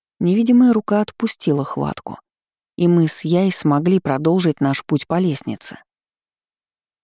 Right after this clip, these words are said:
Роза открыла двойные двери розового дерева в стене за подиумом. Мы вошли в комнату, заполненную всякими предметами. Свет в комнату падал лишь через небольшое северное окошко,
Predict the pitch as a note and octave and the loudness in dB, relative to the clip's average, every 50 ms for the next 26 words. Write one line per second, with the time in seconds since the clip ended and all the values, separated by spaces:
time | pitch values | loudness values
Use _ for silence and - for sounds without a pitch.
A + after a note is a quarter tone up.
0 | _ _ _ _ _ _ _ _ _ _ _ _ _ _ - F3 F3 D3+ C3+ D3 | _ _ _ _ _ _ _ _ _ _ _ _ _ _ -2 0 0 2 2 0
1 | C#3+ C#3 - - - D#3+ D3+ D3+ C#3+ C#3+ D3 C#3 C#3+ C#3+ C#3+ C#3+ C#3+ D#3 D#3+ D#3+ | -2 -4 -2 -2 0 2 2 2 2 2 2 2 2 4 4 2 2 2 2 2
2 | D#3 D3+ C#3+ C#3+ D3 C#3+ D3+ C#3+ C#3 C#3 C#3 D3 D3 D3+ G3 G#3+ A3 A3 G#3 G3+ | 2 2 2 0 0 0 0 0 0 0 0 -2 0 2 2 2 2 2 0 -2
3 | F#3+ - - - - F#3 F#3 F#3 F3+ F3 E3 E3+ E3 - - D3+ D3+ D3+ D#3 - | -2 -4 -6 -6 -2 2 2 4 4 2 2 0 -2 -2 -2 -2 -2 0 -2 -2
4 | - - - - G3+ _ _ _ _ _ _ _ _ - G#3+ A#3+ A#3+ A3 G#3 - | -2 -2 -4 -6 -8 _ _ _ _ _ _ _ _ 0 2 2 2 2 0 0
5 | G3+ F#3+ - - - A#3 A#3+ A#3+ A#3 A3+ A3 - - G3 F#3+ F#3 E3+ E3 D#3 - | -2 -2 -4 -4 -2 2 4 4 6 4 4 2 -2 -2 -2 0 0 -2 -2 0
6 | F3+ F#3+ G3 F#3+ F#3 F3+ F3 E3+ D#3+ D#3 - - - - D3+ D#3 - - D#3 D3+ | 0 0 2 2 4 4 4 4 4 2 0 -4 -4 -2 -2 -2 -2 0 0 0
7 | D3 C#3+ - - C#3 C3+ C3+ B2+ B2+ B2 - - - - - - _ _ _ _ | 0 0 0 0 0 0 0 0 -2 -4 -6 -10 -12 -14 -16 -20 _ _ _ _
8 | _ _ _ _ _ _ _ _ _ _ _ _ _ _ _ _ - - B3 C4 | _ _ _ _ _ _ _ _ _ _ _ _ _ _ _ _ -4 0 0 0
9 | - - - - - B3 B3 B3 A#3+ A3 - G#3 - - G#3+ G#3+ G3+ G3 F#3+ F#3 | 0 -2 -4 0 4 4 6 6 4 4 2 -2 -2 0 0 2 2 4 4 4
10 | F#3 F3+ G3+ G3+ - - - G3 F#3 F#3+ E3+ F3 F3 E3+ E3+ E3 E3+ - - - | 4 2 0 -2 -4 -4 -2 0 0 2 2 2 2 2 2 0 -2 -2 0 2
11 | A3+ A3+ G3+ F3+ - - F#3 F#3+ F#3+ F3+ F3 F3+ F3 F3+ F3+ F3+ F#3 - - D3 | 2 2 2 2 0 0 2 2 2 2 2 2 2 2 2 0 0 -2 -4 -4
12 | B2 B2 - - - - - | -4 -4 -8 -10 -12 -16 -18